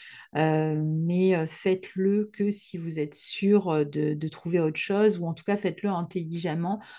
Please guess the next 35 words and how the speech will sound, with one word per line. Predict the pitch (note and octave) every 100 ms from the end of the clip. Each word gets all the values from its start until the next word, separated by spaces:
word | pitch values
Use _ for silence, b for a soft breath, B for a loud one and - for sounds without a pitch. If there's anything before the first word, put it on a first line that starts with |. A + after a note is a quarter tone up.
| B B
euh, | D#3+ -
en | F3+
vous | E3+ E3 -
préparant | - G#3 G#3 G3 F#3+ G#3 A3 F#3+
à, |
à, | D3+ D3+ C#3+ - D#3 D3+ D3+ A#2+ C3
à |
un | E3
nouvel | E3 F3+ F3+ F3
emploi, | E3+ E3+ - F#3 F3 G#3 G#3 B B -
en | D#3+
faisant | E3 E3
des | E3+
recherches, | E3 E3 - - F3 F#3 F#3+ F#3+
peut-être | - E3 E3 D#3
en |
passant | D#3+ E3+ - F3
des | E3 D#3+
entretiens, | D#3+ - E3+ E3 F#3 F#3+
essayez | F3+ E3+ - F3+
de | D#3 - _ _
pas, | F#3 F3+ F3+ E3
euh, | D3+ D3+ B B B -
euh, | C3
quitter | C#3+ - E3+ - F#3+ F#3
tout, | - - F#3+
de | E3 D3+
pas | D3+ F3
tout | F3 -
envoyer, | E3+ E3+ E3+ F3+
euh, | D3+
balader, | E3 E3+ E3 F3 F#3
euh, | E3
trop | - - -
vite | F#3+ E3+ E3+ F#3+ C#3